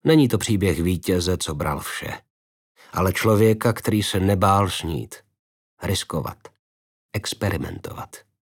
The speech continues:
Věřil, že umění a věda můžou člověku otevřít nový svět zázraků.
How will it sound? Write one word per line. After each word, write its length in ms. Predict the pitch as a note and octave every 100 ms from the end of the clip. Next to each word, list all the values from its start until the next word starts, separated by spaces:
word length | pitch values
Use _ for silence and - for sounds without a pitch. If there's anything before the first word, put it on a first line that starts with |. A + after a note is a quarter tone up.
| _ _ _ _ -
Věřil, 440 | G#2 A#2 A#2 A#2+
že 160 | G#2 A2
umění 560 | B2 A#2+ B2 A#2+ A#2
a 80 | E2+
věda 360 | F#2 A2 A2+ A#2
můžou 360 | A2 G#2 G#2
člověku 500 | G2 - A2 A2 G#2+
otevřít 680 | G#2+ - A2 G#2 A2 A2 A2 - _ -
nový 420 | G2+ G2+ G2+ G2+
svět 420 | - F2+ F#2 F2
zázraků. 760 | E2 D#2+ D#2 D#2 - - -